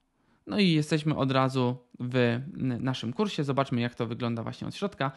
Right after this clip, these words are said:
Mamy Poznaj Bittrex dwadzieścia cztery za darmo, czyli tutaj sobie przejdziemy. No i voilà, dostęp, już mamy dostęp do, do naszych lekcji. Możemy sobie teraz przetestować na przykład, e, właśnie czym jest Bittrex, czyli to jest taki moduł wprowadzający, a tutaj jest jeden z bardzo ważnych też modułów zarządzanie zadaniami,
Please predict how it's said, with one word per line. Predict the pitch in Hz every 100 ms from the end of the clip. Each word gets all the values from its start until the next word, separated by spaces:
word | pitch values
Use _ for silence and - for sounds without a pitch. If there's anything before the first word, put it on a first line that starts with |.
| - - _
Mamy | 156 233 262
Poznaj | 214 165 147
Bittrex | 175 160 139
dwadzieścia | 135 131
cztery | 131 127 120
za | 127
darmo, | 110 113 113 196 - - -
czyli | - 139
tutaj | 165 151
sobie | 120 113
przejdziemy. | 131 131 170 165 170 175 - - -
No | 180 185
i | 143
voilà, | 139 123 113 127 147
dostęp, | 120 135 - 123 113 117 120 139
już | 127 147
mamy | 135 120
dostęp | 110 120 127 110
do, | 117 113 110
do | 120
naszych | 107 120
lekcji. | 165 175 131
Możemy | 120 123
sobie | 120 113
teraz | 113 123
przetestować | - 202 156 147 123 127 - - - -
na | 127
przykład, | 139 123 120 - 147 -
e, | 127 120
właśnie | 123 131 120 117 -
czym | 202 196
jest | 175
Bittrex, | 151 165 156 147
czyli | 139
to | 131
jest | 139
taki | 131 127
moduł | 127 123
wprowadzający, | 110 - 180 175 175 170 170 165 - - - -
a | 156
tutaj | 180 180 147
jest | 131
jeden | 147 160 151
z |
bardzo | 127 151 147
ważnych | 139 139 135 -
też | - 135
modułów | 135 135 151 131
zarządzanie | 131 127 123 143 135 123
zadaniami, | 123 117 117 113